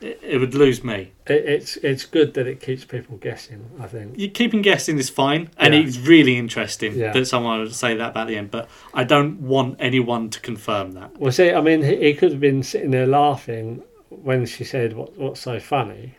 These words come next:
Speaker 2: And he said, "You wouldn't get it." He could have just been thinking about killing her.
Speaker 1: Yeah.
Speaker 2: You know?
Speaker 1: And that's, and that's what I thought,
Speaker 2: Yeah.
Speaker 1: because then he comes out and
Speaker 2: Yeah.
Speaker 1: it's all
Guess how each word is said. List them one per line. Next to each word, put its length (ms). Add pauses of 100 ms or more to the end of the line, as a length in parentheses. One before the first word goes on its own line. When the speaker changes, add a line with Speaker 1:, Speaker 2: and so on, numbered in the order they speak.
(140)
Speaker 2:
And 100
he 40
said, 380
"You 160
wouldn't 220
get 160
it." 260
He 100
could 160
have 80
just 160
been 120
thinking 220
about 200
killing 260
her. 140 (160)
Speaker 1:
Yeah. 200 (280)
Speaker 2:
You 80
know? 200 (180)
Speaker 1:
And 160
that's, 220
and 180
that's 220
what 160
I 100
thought, 320
Speaker 2:
Yeah. 180
Speaker 1:
because 220
then 140
he 60
comes 300
out 320
and 160
Speaker 2:
Yeah. 180
Speaker 1:
it's 140
all 280